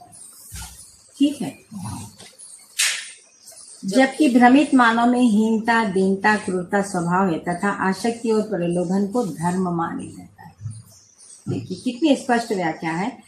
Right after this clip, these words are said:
कि भ्रमित मानव में हीनता, दीनता और क्रूरता स्वभाव है। हीनता का मतलब होता है जिससे जिस क्रिया की अपेक्षा हो उसके विपरीत में कर्म करना, है ना?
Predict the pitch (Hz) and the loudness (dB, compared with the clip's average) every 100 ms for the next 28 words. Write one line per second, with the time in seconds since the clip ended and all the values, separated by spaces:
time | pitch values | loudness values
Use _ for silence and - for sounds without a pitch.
0 | _ _ 254 220 247 254 311 277 254 240 | _ _ -4 2 6 8 6 6 4 4
1 | 240 247 240 208 214 214 226 190 202 196 | 0 2 2 2 2 2 0 0 0 0
2 | 208 208 202 190 170 170 190 190 156 135 | 0 0 -2 -4 -6 -4 -4 -4 -6 -8
3 | 131 139 139 - _ - - - 226 247 | -8 -10 -12 -18 _ -20 -20 -4 0 4
4 | 269 269 254 233 233 233 - 214 233 247 | 4 4 2 2 0 0 0 0 0 0
5 | 196 196 - 220 208 233 - 214 208 196 | -2 -4 -2 -2 -2 -6 -4 -2 0 -2
6 | 196 190 190 185 - 214 233 - 208 185 | -2 -4 -4 -8 -8 -6 -4 -6 -6 -6
7 | 175 180 175 185 175 160 151 147 143 135 | -6 -8 -8 -8 -8 -8 -8 -10 -12 -14
8 | 135 - _ - _ _ _ 208 254 247 | -14 -16 _ -20 _ _ _ -4 -2 -2